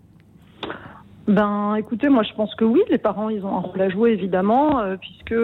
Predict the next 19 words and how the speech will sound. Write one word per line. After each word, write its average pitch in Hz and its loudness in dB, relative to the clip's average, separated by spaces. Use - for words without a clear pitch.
les 202 2
devoirs 208 0
à 196 -2
la 196 0
maison 196 0
sont 214 -6
faits 240 2
pour 226 2
essayer 190 0
d'aider, 196 2
euh, 170 -2
l'enfant 185 -2
à 202 0
devenir 185 0
de 180 -2
plus 180 -4
en 180 0
plus - 0
autonome. 196 2